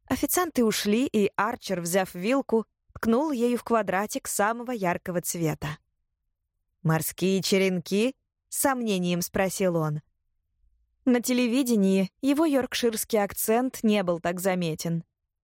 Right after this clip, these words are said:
"Никогда не любил сырых моллюсков", меня от них дрожь по телу. "Правда?" —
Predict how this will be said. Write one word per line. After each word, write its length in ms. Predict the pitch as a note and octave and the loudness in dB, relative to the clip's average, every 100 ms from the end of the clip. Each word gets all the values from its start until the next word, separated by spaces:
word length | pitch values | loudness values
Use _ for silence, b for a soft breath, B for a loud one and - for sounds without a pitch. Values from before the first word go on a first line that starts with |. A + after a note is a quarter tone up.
| _ _ _ - | _ _ _ -2
"Никогда 520 | E3+ F3+ G3 F#3+ G3 F#3 | 0 2 0 0 0 0
не 100 | F#3 | -2
любил 320 | F3+ F#3+ F#3 | -2 0 -2
сырых 420 | - F#3+ F#3+ - | 0 0 0 0
моллюсков", 760 | F#3 F3+ F3+ F3 - F3 - - _ _ _ _ - | 0 0 0 -2 -4 -8 -8 -12 _ _ _ _ -2
меня 340 | F3 F#3 G3 | 2 2 2
от 120 | G3 - | 0 0
них 200 | G3+ E3 | -2 0
дрожь 420 | E3 F#3 G3 - | 0 2 2 0
по 140 | F#3+ | -4
телу. 400 | - F#3 E3 D#3 - _ _ _ _ _ _ _ _ _ _ - | 0 0 0 -4 -10 _ _ _ _ _ _ _ _ _ _ -6
"Правда?" — 720 | E3+ E3+ F3 D#4 D4 G#3+ | -2 0 0 -2 -4 -4